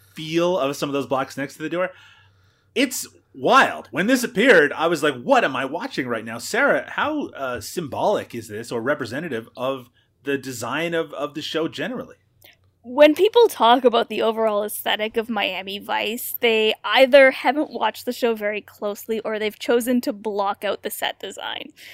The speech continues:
Speaker 1: Hmm.
Speaker 2: You know, on-location shooting is always gorgeous in this series. The set design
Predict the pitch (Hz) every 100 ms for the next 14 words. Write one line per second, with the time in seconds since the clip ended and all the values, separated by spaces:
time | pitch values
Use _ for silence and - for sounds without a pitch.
0 | - 135 - 185 - - 262 220 - _
1 | - 262 320 320 302 294 254 - 254 -
2 | 247 233 220 - 202 - 202 - - -
3 | - - - - - - 226 208 208 -
4 | 196 143 - - - - - _ - 240
5 | 247 - 277 - 294 285 285 285 285 277